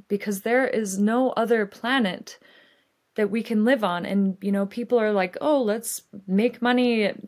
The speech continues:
to go to Mars." No, no, no. Let's make money. Let's use the money that we have to y-, learn about regenerative ways to keep our beautiful Goldilocks planet healthy and alive.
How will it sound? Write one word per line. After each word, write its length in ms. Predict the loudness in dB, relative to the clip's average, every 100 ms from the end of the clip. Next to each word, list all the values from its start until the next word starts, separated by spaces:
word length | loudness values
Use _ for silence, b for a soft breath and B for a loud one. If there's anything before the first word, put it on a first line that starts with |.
| -20 _ -14 -8
to 320 | -4 -2 -2
go 180 | 0 4
to 100 | 4
Mars." 440 | 4 4 2 0 0
No, 180 | 2
no, 100 | 4
no. 260 | 4 2 0
Let's 440 | 0 0 0 -4 B B B B 2
make 340 | 4 4 4
money. 640 | 0 2 2 2 0 -4 b b
Let's 200 | -2 0
use 180 | -2 -2
the 100 | 2
money 320 | 2 4 2
that 140 | 2 0
we 120 | -4
have 480 | -2 0 2 0 -6 b b _ -8 0
to 420 | 2 4 2 -4 _ -20
y-, 120 | -20 -20 _ _
learn 520 | -12 -2 2 4 4 4
about 260 | 4 2
regenerative 760 | 0 0 0 2 2 2 -2 -2
ways 460 | 0 2 2 0 -8 -2
to 320 | 0 0 -2 b _
keep 380 | -6 -4 -4 -4 0
our 300 | 4 4 2
beautiful 640 | -2 -8 -4 -4 -4 -6
Goldilocks 640 | 0 2 4 4 2 -2
planet 400 | -8 -2 -2 -2
healthy 300 | 0 0 0
and 100 | 0
alive. 720 | -2 0 0 0 -2 -8 -16